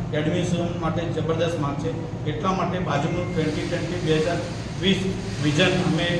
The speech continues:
પરિપૂર્ણ કરવા આવતીકાલે આપણા માનનીય, અ, ગૃહમંત્રી શ્રી ભારત દેશ અને આપણા મુખ્યમંત્રી શ્રી પ-, અ, ભૂપેન્દ્રભાઈ પટેલના વરદ હસ્તે લોકાર્પણ કરવા જઈ રહ્યા છીએ. એટલે સુંદર મજાની સગવડ સાથેનું આજે આ બિલ્ડિંગ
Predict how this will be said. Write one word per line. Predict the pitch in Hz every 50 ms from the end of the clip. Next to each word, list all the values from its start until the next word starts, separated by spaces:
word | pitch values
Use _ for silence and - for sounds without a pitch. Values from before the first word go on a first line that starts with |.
| - -
પરિપૂર્ણ | 165 156 196 202 202 202 202 202 202
કરવા | - - 165 165 170 170 170 - - - - - -
આવતીકાલે | 151 151 151 - 185 185 180 170 170 170 175 175 175
આપણા | 170 160 175 170 165
માનનીય, | 160 156 156 156 156 165 170 170
અ, | 175 180 175 - - - - - - 147 143 151 160 156 156 160 160 160 160 160 - - - -
ગૃહમંત્રી | 160 175 190 185 180 180 185 185 180 - - 160 160 170 165 165 170 170
શ્રી | 160 - 160 165 165 160 160 - 139
ભારત | 143 147 160 156 160
દેશ | 165 165 170 165 165 - - - - - -
અને | 151 160 160 165 165 165 165 165 160
આપણા | 156 151 - 160 165 160 165 165 160 165 165 - - - 151
મુખ્યમંત્રી | 160 160 233 226 220 220 214 190 180 165
શ્રી | - 160
પ-, | 147 - 160
અ, | 165 160 170 165 160 160
ભૂપેન્દ્રભાઈ | 160 160 - - - 180 185 185 185 180 180
પટેલના | 180 175 175 175 165 165 165 170 165 165 165 - - - - -
વરદ | 147 151 165 180 180 175
હસ્તે | 160 156 160 - 160 151 143
લોકાર્પણ | 147 147 143 143 151 165 170 160 160 165 165 160 160
કરવા | 165 156 160 160
જઈ | 151 147 147 151
રહ્યા | 165 170 165
છીએ. | 170 160 165 180 175 - - - - - -
એટલે | 156 160 165 170
સુંદર | 165 170 165 165 165 175 175 190 190
મજાની | 180 175 165 - 170 170 170 - 160 -
સગવડ | 170 156 147 165 175 170
સાથેનું | - 165 165 160 165 170 170 175 170 175 175 175 165 - - - 147
આજે | 147 147 147 165 165 165 165 160
આ | 156
બિલ્ડિંગ | 147 151 156 156 170 190 190 185 185 185 - -